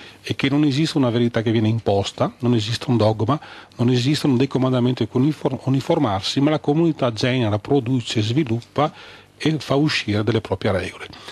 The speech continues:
E queste iniziative sono importanti, ringraziamo tutti gli amici che hanno partecipato,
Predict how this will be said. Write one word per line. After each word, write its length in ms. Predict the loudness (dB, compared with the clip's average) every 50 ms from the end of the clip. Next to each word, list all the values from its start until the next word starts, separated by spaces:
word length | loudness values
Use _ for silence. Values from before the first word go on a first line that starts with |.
| -18 -18 -20 -20 -14
E 120 | -6 0
queste 240 | 2 2 4 4 4
iniziative 520 | 4 4 2 2 0 -2 -2 -2 -2 0 0
sono 220 | 0 0 0 0
importanti, 640 | 0 2 0 -2 0 0 -2 0 0 -2 0 0 -2
ringraziamo 480 | 0 0 0 0 0 0 0 0 0
tutti 220 | -2 -2 0 0 2
gli 80 | 2
amici 440 | 2 4 4 2 2 2 0 -2 -2 -4 -8 -16 -20 _ _ _ _ _ _ _ _ _ -20 -20 -18 -18 -16 -6
che 220 | -2 0 0 0 0
hanno 220 | 0 0 0 0 0
partecipato, 800 | 0 -2 -2 -4 -4 -4 -2 -2 0 -2 -2 -2 -2 -4 -4